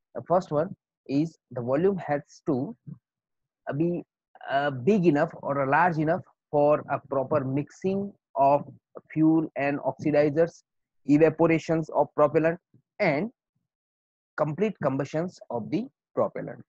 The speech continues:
The chamber diameter and volume can have a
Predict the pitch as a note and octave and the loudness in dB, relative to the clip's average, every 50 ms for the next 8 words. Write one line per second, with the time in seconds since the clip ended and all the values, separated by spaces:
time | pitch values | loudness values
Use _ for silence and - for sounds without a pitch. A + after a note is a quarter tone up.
0 | _ _ _ _ _ _ _ _ _ _ _ _ _ _ _ _ _ _ - B2+ | _ _ _ _ _ _ _ _ _ _ _ _ _ _ _ _ _ _ -14 -12
1 | A#2+ - D#3+ D#3 E3+ F#3 G3+ G3+ F#3 F#3 F#3 F#3+ G3 G3 G3 F3+ G3 G3+ G#3 - | -6 -4 -2 0 2 4 4 4 4 4 2 2 0 0 -2 -2 -2 -2 -2 -4
2 | _ _ _ _ _ _ _ _ _ _ _ _ _ _ - - C#3 C3+ C3+ C3+ | _ _ _ _ _ _ _ _ _ _ _ _ _ _ -10 -6 -4 -4 -2 -2
3 | C#3+ D3 D#3 E3 F3+ G3+ G#3 - _ _ _ _ _ _ _ _ _ _ _ _ | -2 0 2 2 0 0 -2 -6 _ _ _ _ _ _ _ _ _ _ _ _
4 | _ _ _ _ _ - C3+ C#3 C#3 D3 D#3+ D#3+ G3 G#3+ | _ _ _ _ _ -10 -8 -4 -2 0 0 0 0 -2